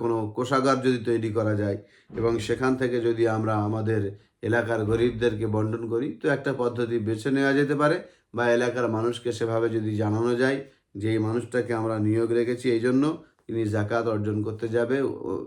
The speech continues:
জাকাত তুলতে যাবে, আপনারা সবাই তাকে জাকাত দেবেন, তার কাছে দেবেন আমাদের এই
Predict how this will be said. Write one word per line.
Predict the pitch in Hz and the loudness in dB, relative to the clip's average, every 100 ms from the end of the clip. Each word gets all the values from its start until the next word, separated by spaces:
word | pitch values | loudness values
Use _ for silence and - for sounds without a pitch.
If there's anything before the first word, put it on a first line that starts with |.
| - 110 107 | -12 -8 -4
জাকাত | 104 117 117 | -2 -2 -2
তুলতে | 120 113 120 | -4 -2 0
যাবে, | 120 123 131 | 0 0 0
আপনারা | 104 104 101 101 | -2 -2 -2 -2
সবাই | 104 110 107 | -2 -2 -4
তাকে | 104 104 185 254 _ _ _ - | -6 -4 -6 -8 _ _ _ -8
জাকাত | 104 98 104 95 | -6 -4 -4 -2
দেবেন, | 107 117 143 - - _ _ | 0 0 0 -4 -12 _ _
তার | 113 120 120 | -2 0 -2
কাছে | 117 104 | -2 -2
দেবেন | 113 135 165 - - | 0 0 0 -4 -4
আমাদের | 107 107 110 107 | -2 0 2 2
এই | 120 | 2